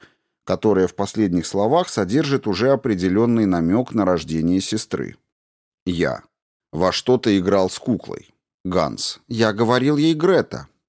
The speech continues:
Я. Почему? Ганс. Потому что я говорил Грета. Я. Кого же ты изображал? Ганс. Я нянчил ее, как настоящего ребенка. Я. Хотелось бы тебе иметь маленькую девочку?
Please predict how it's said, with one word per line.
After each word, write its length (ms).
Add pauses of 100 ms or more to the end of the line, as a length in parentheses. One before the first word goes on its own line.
(260)
Я. 320 (180)
Почему? 580 (540)
Ганс. 600
Потому 340
что 140
я 180
говорил 380
Грета. 580 (440)
Я. 420 (180)
Кого 240
же 100
ты 140
изображал? 640 (640)
Ганс. 600 (360)
Я 220
нянчил 560
ее, 240
как 220
настоящего 640
ребенка. 640 (480)
Я. 400 (580)
Хотелось 480
бы 140
тебе 340
иметь 300
маленькую 500
девочку? 560